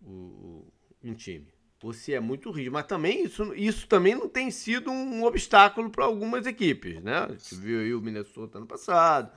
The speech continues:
algumas. Mas num ano com menos vagas, talvez isso pegue um pouco. Por exemplo, eu acho que o cara dos Giants e o dos Bills,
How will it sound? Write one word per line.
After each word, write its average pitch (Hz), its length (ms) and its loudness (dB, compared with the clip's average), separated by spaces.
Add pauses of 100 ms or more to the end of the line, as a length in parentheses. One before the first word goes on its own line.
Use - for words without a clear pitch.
(280)
algumas. 135 340 -4 (260)
Mas 185 200 2
num 208 200 4
ano 220 280 6
com 190 200 -6
menos 185 480 0
vagas, 139 680 6 (640)
talvez 185 540 0
isso - 160 -20
pegue 185 200 -2
um 170 60 -10
pouco. - 220 -6
Por 202 160 4
exemplo, 135 260 0
eu 220 160 6
acho 180 320 4
que 104 800 -8
o 113 180 -14
cara 110 340 -4
dos 117 200 -4
Giants 110 600 2
e 160 120 -4
o 240 100 -4
dos 117 240 -6
Bills, 131 460 -4